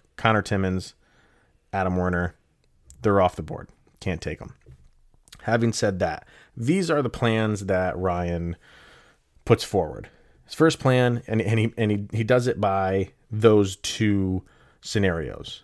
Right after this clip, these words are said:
with the seven forwards, three defensemen, a goaltender, and then the eight skaters and goaltender. So the plan with the seven forwards, three defensemen, and a goaltender,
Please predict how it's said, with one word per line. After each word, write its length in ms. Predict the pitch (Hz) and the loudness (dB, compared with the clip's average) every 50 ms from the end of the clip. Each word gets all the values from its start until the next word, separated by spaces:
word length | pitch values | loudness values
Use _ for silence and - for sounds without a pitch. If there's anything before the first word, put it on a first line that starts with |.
| _ - | _ -8
with 140 | - 95 - | -6 -6 -4
the 80 | 95 | -6
seven 300 | - - 110 98 98 95 | -2 0 0 2 2 0
forwards, 640 | - - 98 92 87 85 87 85 85 85 - - - _ _ | 0 2 2 2 2 2 0 -2 -4 -6 -10 -14 -16 _ _
three 120 | - 101 | -2 -2
defensemen, 360 | 90 92 - 92 85 - 90 85 | -2 -2 -4 -6 -6 -6 -8 -4
a 20 | |
goaltender, 420 | 82 87 85 - 95 85 85 82 - - | -4 -4 -2 -2 -4 -4 -6 -6 -6 -6
and 100 | 90 85 | -6 -4
then 80 | 85 | -4
the 120 | 87 82 85 | -4 -4 -6
eight 80 | - | -6
skaters 320 | - - 87 82 78 76 65 | -6 -6 -6 -6 -6 -8 -10
and 80 | 71 | -12
goaltender. 280 | 62 - - - - - - - - - - _ _ _ _ | -12 -12 -14 -14 -16 -18 -20 -20 -20 -20 -20 _ _ _ _
So 140 | - - 98 | -14 -8 -6
the 60 | 95 | -6
plan 260 | - - 143 151 160 160 | -2 2 4 4 4 4
with 100 | 135 113 | 4 2
the 60 | 107 | 0
seven 260 | - - 120 117 113 | 0 0 0 0 0
forwards, 420 | - - 113 104 101 101 92 - | 0 2 2 2 2 0 -2 -4
three 260 | - - 107 104 104 95 | -10 -6 -2 -2 0 0
defensemen, 460 | 98 98 - 98 92 - - 90 78 | 0 -2 -2 -4 -4 -4 -4 -6 -6
and 80 | - | -6
a 40 | 85 | -6
goaltender, 560 | 87 101 95 92 - 92 87 85 85 82 82 | -2 -2 -2 0 -2 -4 -4 -4 -4 -6 -6